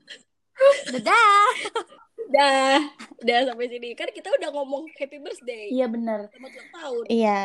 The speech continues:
Speaker 1: udah kan tuh ngebahas Okta happy birthday. <laughs>
Speaker 2: Bener-bener tidak jelas podcast ini.
Speaker 1: Iya.
Speaker 2: Katanya lu mau ngasih quotes.
Speaker 1: Iya, kan gue belum lu-, lupa nggak nyari di Google, anjir.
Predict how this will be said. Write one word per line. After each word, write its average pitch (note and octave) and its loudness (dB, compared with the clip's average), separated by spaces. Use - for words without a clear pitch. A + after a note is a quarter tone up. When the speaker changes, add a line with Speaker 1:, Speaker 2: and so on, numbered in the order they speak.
Speaker 1:
udah B3+ 4
kan F4 4
tuh G4 -2
ngebahas C#4 0
Okta C4+ -8
happy D4 -6
birthday. D#4+ -4
<laughs> - -8
Speaker 2:
Bener-bener D4 -6
tidak C#4 -4
jelas B3 -6
podcast C4 -18
ini. A3+ -16
Speaker 1:
Iya. D#4 -4
Speaker 2:
Katanya D4+ -6
lu C5 -6
mau F4 -14
ngasih D#4+ -14
quotes. B3+ -12
Speaker 1:
Iya, C4+ 4
kan F#4+ -2
gue G#4 -2
belum G4+ 0
lu-, D4+ -6
lupa C#4 -2
nggak C4+ -6
nyari C4 -6
di A#3 -14
Google, F4+ -8
anjir. C#4 -6